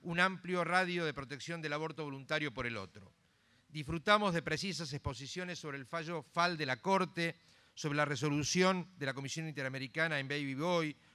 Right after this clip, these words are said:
sobre la sentencia de la Corte en Artavia Murillo,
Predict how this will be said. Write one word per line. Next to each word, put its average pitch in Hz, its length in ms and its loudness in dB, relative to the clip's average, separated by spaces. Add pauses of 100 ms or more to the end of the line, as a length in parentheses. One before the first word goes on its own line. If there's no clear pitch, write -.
(100)
sobre 147 220 -6
la 143 80 -2
sentencia 160 580 -2
de 139 60 -2
la 139 120 -2
Corte 170 540 -4
en 127 100 -6
Artavia 143 400 -2
Murillo, 127 640 -4